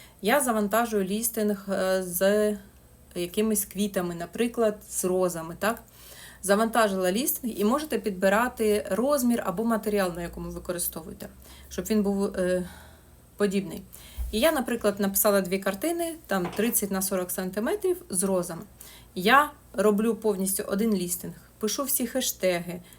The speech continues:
До речі, хештеги і ключові слова ви можете подивитися в Яранку, це теж займає багато часу.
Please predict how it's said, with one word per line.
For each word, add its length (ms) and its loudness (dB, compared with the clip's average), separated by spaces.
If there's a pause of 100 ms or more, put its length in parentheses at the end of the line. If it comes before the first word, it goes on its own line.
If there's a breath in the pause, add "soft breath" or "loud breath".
(160 loud breath)
До 120 0
речі, 300 2
хештеги 880 0
і 300 2
ключові 520 -2
слова 440 0
ви 60 0
можете 340 -2
подивитися 640 -4
в 60 -6
Яранку, 520 0
це 180 -2
теж 200 0
займає 300 -2
багато 380 -6
часу. 420 -2